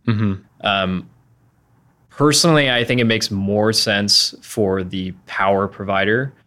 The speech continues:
Speaker 2: to also be the hosting company.
Speaker 1: Mm-hmm.
Speaker 2: And we've been talking about that for over a year now. Um, and the reason is that they own the single biggest input cost, right? They own
Speaker 1: Mm-hmm.
Speaker 2: the power.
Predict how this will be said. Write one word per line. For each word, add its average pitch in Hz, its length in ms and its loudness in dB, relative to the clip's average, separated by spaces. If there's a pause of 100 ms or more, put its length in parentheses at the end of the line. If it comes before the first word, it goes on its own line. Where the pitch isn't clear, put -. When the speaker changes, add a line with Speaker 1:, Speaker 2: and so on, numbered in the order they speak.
(280)
Speaker 2:
to 107 180 -2
also 95 360 0
be 90 140 -8
the 90 100 -10
hosting - 320 -8
company. - 480 -10
Speaker 1:
Mm-hmm. 104 240 -4 (100)
Speaker 2:
And 113 140 0
we've 131 220 2
been 135 120 2
talking 107 320 0
about 98 200 -2
that 92 240 -2
for 95 180 -6
over 90 240 -6
a 90 60 -8
year 90 460 -10 (140)
now. 92 440 -12 (120)
Um, 90 520 -2 (760)
and 127 140 0
the 127 60 4
reason 139 320 2
is 123 160 0
that 120 160 2
they 113 160 2
own 110 160 2
the 104 80 0
single 104 280 -2
biggest 92 360 -6
input 113 240 -8
cost, - 360 -14
right? 101 160 -6
They 113 160 0
own 101 80 -2
Speaker 1:
Mm-hmm. 98 80 -6
Speaker 2:
the 95 60 -12
power. - 460 -8